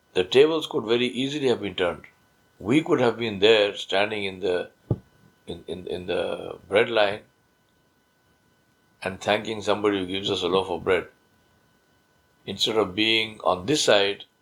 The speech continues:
where we can donate, uh, to the charities which are working in that area. So I strongly advise you and I strongly recommend that please give and give and give and give,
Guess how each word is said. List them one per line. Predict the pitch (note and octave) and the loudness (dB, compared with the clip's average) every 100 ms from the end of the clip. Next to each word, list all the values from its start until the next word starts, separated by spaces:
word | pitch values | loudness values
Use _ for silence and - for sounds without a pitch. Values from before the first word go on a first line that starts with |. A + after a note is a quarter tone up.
| _ _ _ - | _ _ _ -4
where | F#2+ G2 | 0 2
we | F#2 G#2 | 2 0
can | A2 G2 F#2+ - - F2+ | 0 0 -2 -16 -16 -6
donate, | F2+ G2+ G#2 - - _ _ _ _ _ - | 0 2 0 -2 -8 _ _ _ _ _ -8
uh, | G2+ F2+ F2+ F#2 F2 D#2+ D#2+ F2 | -2 -2 -4 -8 -10 -12 -14 -14
to | G2 F#2 | -8 -6
the | F#2+ F2+ | -6 -2
charities | G2 G2+ F#2+ G2+ F#2+ | 2 2 2 -6 -8
which | F#2 F2 | -4 0
are | F2+ | 2
working | F#2+ F#2 F#2+ | 0 -2 -6
in | F#2 | -2
that | F2 | -2
area. | F#2 G#2+ C3+ - _ - _ - _ _ - | 0 -2 -4 -8 _ -20 _ -20 _ _ -14
So | - | -2
I | F#2+ F#2 | 0 0
strongly | - G#2+ A#2+ A#2+ A#2+ A#2+ - | 0 0 2 2 2 2 -2
advise | F2 F#2+ G#2 G2+ | 0 2 2 2
you | G#2 G2 | -2 -2
and | |
I | F#2 | -2
strongly | - G2 G2+ G2+ | -4 -6 -4 -6
recommend | F2+ F#2 F#2 A2+ A#2 - _ _ _ - | -6 -6 -2 -2 -2 -12 _ _ _ -20
that | - - | -16 -4
please | A#2+ A2 | 0 0
give | G2 A2+ F2 - _ _ _ _ - | 2 2 0 -12 _ _ _ _ -12
and | E2+ C#2+ | -12 -4
give | G2+ B2 | 2 4
and | A2+ F#2+ | 2 2
give | A2 A2+ | 0 0
and | G2 | 0
give, | A2+ C3+ | 2 2